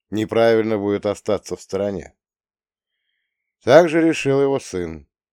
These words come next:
То, в то время Алеше исполнился двадцать один, и Алеша был полон огромного желания защитить родной дом от врага.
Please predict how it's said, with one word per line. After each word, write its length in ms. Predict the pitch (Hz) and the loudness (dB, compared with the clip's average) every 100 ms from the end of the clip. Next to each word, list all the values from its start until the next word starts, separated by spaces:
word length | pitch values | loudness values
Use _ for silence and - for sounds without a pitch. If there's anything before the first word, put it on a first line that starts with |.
| _ _ - | _ _ -4
То, 220 | 127 127 | -2 -2
в 280 | 117 117 - | -6 -12 -10
то 180 | - 131 | -4 -2
время 380 | 135 151 135 123 | 2 2 4 4
Алеше 460 | 123 131 127 110 | 4 0 -2 -6
исполнился 580 | 107 - 113 110 107 - | -8 -4 -2 -2 -4 -6
двадцать 380 | 104 110 107 - | -4 -4 -4 -2
один, 400 | 113 110 85 69 _ - - - - - | -4 -2 -8 -10 _ -20 -20 -20 -20 -8
и 80 | 107 | 4
Алеша 400 | 131 151 175 - | 6 6 4 0
был 200 | 135 139 | 0 0
полон 320 | - 143 143 | 2 2 4
огромного 640 | 135 120 143 170 165 156 127 | 2 4 4 4 4 2 4
желания 540 | 127 123 127 127 113 | 4 6 6 4 0
защитить 580 | 104 95 110 107 113 107 | -2 -4 -6 -4 -4 -2
родной 400 | 101 92 104 101 | -4 -2 -4 -4
дом 300 | 92 101 90 | -2 -2 -4
от 100 | 80 | -8
врага. 540 | 85 92 76 - - | -6 -6 -8 -16 -18